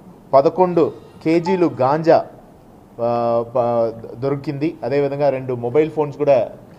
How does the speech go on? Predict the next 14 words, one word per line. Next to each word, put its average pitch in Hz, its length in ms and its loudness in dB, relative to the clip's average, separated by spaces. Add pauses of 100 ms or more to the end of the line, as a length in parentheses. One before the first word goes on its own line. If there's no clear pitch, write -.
(260)
వాళ్ళ 123 160 2
దగ్గర 127 200 -2
నుంచి 131 400 -6 (180)
సీజ్ 147 340 -4
చేయడం 127 220 0
జరిగింది. 131 480 -6 (1700)
దొరికిన 180 360 2
అక్యూజ్డ్తో 156 880 0 (140)
విచారిస్తున్న, 143 680 0
విచారించినప్పుడు 139 880 -2 (240)
ఇంకొక 156 400 0
వ్యక్తి, 143 460 -2 (460)
ఆ, 117 40 -2 (800)
ఆ, 107 200 -6